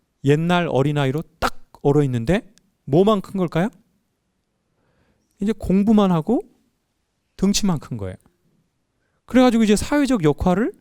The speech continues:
어른들이 하는 역할을 맡으니까 나는 어른이 됐다고 생각을 한 거예요. 그래서 이분은 항상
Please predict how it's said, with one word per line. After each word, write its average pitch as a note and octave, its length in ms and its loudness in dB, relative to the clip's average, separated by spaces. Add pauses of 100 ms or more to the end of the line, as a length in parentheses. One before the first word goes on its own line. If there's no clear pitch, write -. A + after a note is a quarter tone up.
(480)
어른들이 G#3+ 520 2
하는 F#3+ 260 2
역할을 C3+ 360 0
맡으니까 A#2 580 -4 (680)
나는 F#3 220 0
어른이 E3 400 0
됐다고 D3 320 -4
생각을 D3+ 380 -6
한 C3 120 -6
거예요. F#2+ 200 -12 (1040)
그래서 D3+ 220 0
이분은 C#3 440 0 (380)
항상 A#3 600 0